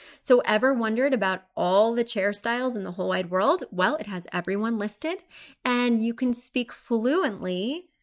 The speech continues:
and expertly about every armchair under the sun. Want to know more about window treatments? It is my one-stop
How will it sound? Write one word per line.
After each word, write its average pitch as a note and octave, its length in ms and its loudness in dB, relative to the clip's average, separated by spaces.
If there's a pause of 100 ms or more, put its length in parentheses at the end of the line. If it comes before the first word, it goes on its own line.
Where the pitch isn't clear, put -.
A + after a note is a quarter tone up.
(160)
and G#3+ 360 -2
expertly F3+ 920 -6 (380)
about G3+ 460 2
every G#3 340 0
armchair F#3 540 -4
under F3 180 -4
the F3 120 -8
sun. - 360 -10 (460)
Want F3+ 300 -2
to F#3+ 60 0
know G#3 180 0
more A3 240 0
about A3 280 0
window A#3+ 240 2
treatments? C#4 480 -2
It C4+ 140 -4
is C4+ 160 -2
my B3 200 0
one-stop A3+ 1200 -2